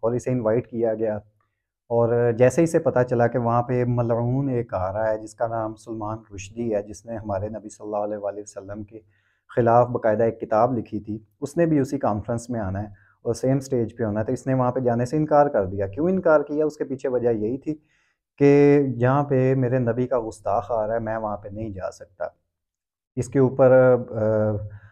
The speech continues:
हमारे जो मरहूम मौला-, अ, अल्लामा खादम रिजवी साहब थे, उन्होंने भी, अ, इमरान खान को दाद दी थी, रिकॉर्ड के ऊपर मौजूद है। इसके अलावा ये एक ऐसा यहूदी एजेंट और गैर मुस्लिमों का एजेंट पाकिस्तान में आया था कि जिसने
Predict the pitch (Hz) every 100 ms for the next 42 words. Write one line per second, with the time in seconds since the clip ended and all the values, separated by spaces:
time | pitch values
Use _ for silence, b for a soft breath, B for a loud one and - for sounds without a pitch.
0 | B 110 110 117 123 120 123 104 117 123
1 | 127 120 117 117 120 117 117 110 107 104
2 | - - 107 113 110 110 117 107 117 123
3 | 120 104 107 120 107 113 131 131 101 95
4 | 110 131 127 117 117 110 101 143 - _
5 | _ _ _ _ 117 110 113 110 113 123
6 | 120 131 107 98 104 107 101 139 139 107
7 | 104 107 104 104 101 113 135 98 85 _
8 | _ _ _ _ _ _ _ - - -
9 | 156 139 143 135 143 143 135 120 139 139
10 | 120 110 123 127 117 113 113 123 123 110
11 | 110 113 107 113 117 127 - 120 120 117
12 | 117 113 - _ _ _ _ 117 117 117
13 | 123 127 123 120 117 110 107 - 120 117
14 | 117 107 107 117 110 117 104 101 123 117